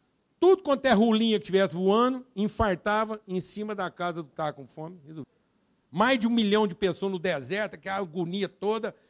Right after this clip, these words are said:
chovia pão, e quando o povo encheu o saco de pão, Deus falou assim: "Agora vão infartar umas rolinhas aí, vocês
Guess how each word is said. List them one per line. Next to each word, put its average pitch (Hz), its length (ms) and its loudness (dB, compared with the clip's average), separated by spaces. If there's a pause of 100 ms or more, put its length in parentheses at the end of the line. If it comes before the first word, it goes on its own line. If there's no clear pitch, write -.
chovia 226 480 -2
pão, 269 460 -2 (420)
e 190 120 -2
quando 240 240 2
o 214 40 -2
povo 233 300 2
encheu 226 380 0
o - 120 -12
saco 214 220 0
de 185 140 -16 (400)
pão, 240 340 0 (480)
Deus 190 180 0
falou 208 120 -2
assim: - 140 -2
"Agora 226 340 2
vão 254 100 0
infartar 247 600 -2
umas 214 140 0
rolinhas 196 500 0
aí, 220 180 -4
vocês 226 580 -6